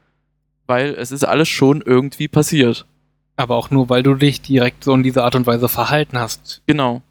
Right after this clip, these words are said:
Speaker 2: Wie du dich dann da verhalten hast. Also er wollte sich schon selbst irgendwie in den Kopf schießen in diesem
Speaker 1: Nee,
Speaker 2: Kampf.
Speaker 1: nee, nee. Er weiß, als er damals in diesem Free-, damals, die paar Tage vorher in dem Freeport war und gesehen hat, die Person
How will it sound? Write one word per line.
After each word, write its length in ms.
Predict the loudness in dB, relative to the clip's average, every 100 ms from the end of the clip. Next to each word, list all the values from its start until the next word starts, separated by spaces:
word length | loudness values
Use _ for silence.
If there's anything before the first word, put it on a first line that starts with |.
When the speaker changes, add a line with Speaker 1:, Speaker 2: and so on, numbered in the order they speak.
| _
Speaker 2:
Wie 60 |
du 120 | 0 2
dich 200 | 2 0
dann 160 | 0
da 80 | 0
verhalten 260 | 0 -2 -2
hast. 160 | -2
Also 160 | -2 0
er 180 | -2 0
wollte 360 | 0 0 0
sich 200 | -2 -2
schon 360 | 0 2 2 2
selbst 280 | 2 -2 -8 -20 -4
irgendwie 300 | -2 0 2
in 80 | 2
den 100 | 0
Kopf 240 | -2 -4 -6
schießen 340 | -8 -8 -4
in 80 | -4
diesem 220 | -2 0
Speaker 1:
Nee, 80 | 2
Speaker 2:
Kampf. 140 | 2
Speaker 1:
nee, 80 | 2
nee. 220 | 2 0 -2 _ _ _ _ _ -4
Er 240 | -2 0
weiß, 520 | 0 0 0 -4 -14 _
als 220 | -6 -2
er 100 | -2
damals 640 | -2 -2 -2 -2 -4 -6 -6
in 220 | -2 0
diesem 240 | 2 0
Free-, 260 | -2 0 -2 -2 _ _ -6
damals, 520 | -4 0 -2 -2 -10 _ _
die 100 | -10
paar 240 | -6 -4 -2
Tage 280 | -2 -2
vorher 280 | -2 -2 0
in 80 | 0
dem 120 | -2
Freeport 520 | 0 0 0 -2 -4
war 220 | -2 -4 -6 _ _ -4
und 160 | 0
gesehen 320 | 0 0 0
hat, 120 | -2 -4 _ -2
die 100 | 0
Person 500 | 0 0 0 -2 -10